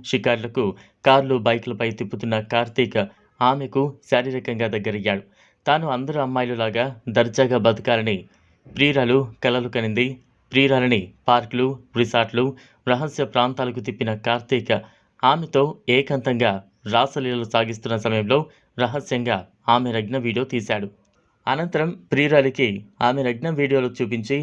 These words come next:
బ్లాక్‌మెయిల్ చేస్తున్న కార్తీక్ అప్పటి నుంచి ఆమెతో శారీరకంగా అతని కోరికలు తీర్చుకోవడం మొదలుపెట్టాడు. ప్రియుడు కార్తీక్ రియల్ ఎస్టేట్ వ్యాపారంలో స్నేహితులు ఉన్నారు.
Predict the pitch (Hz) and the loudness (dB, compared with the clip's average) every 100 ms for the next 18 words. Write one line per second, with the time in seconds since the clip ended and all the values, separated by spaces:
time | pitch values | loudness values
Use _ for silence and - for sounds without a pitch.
0 | 127 _ 110 120 135 135 120 117 110 113 | -6 _ 0 0 0 -4 0 -2 -2 -2
1 | 110 113 110 - 117 101 - _ _ _ | 0 0 -2 0 -2 -2 -8 _ _ _
2 | _ 208 208 160 151 139 123 120 113 127 | _ -4 -2 -2 -4 -2 -2 0 -2 -2
3 | 127 - _ 127 127 131 123 123 120 95 | -4 -16 _ -4 -2 -4 -6 -4 -2 -2
4 | 101 _ 117 117 127 117 120 120 117 113 | -4 _ -2 -2 -4 -2 -2 -2 -4 -6
5 | 117 117 - 120 123 127 110 104 101 - | -4 -4 -4 -4 -2 -2 -4 -2 -4 -4
6 | 98 - _ _ _ _ _ _ 151 170 | -6 -10 _ _ _ _ _ _ 0 0
7 | 185 143 127 131 127 131 120 135 127 127 | 2 0 0 0 -2 0 0 0 0 -2
8 | 110 110 110 117 110 117 143 - 120 123 | 2 0 0 -2 -2 -2 -2 0 -2 0
9 | 110 107 104 98 | -2 0 2 0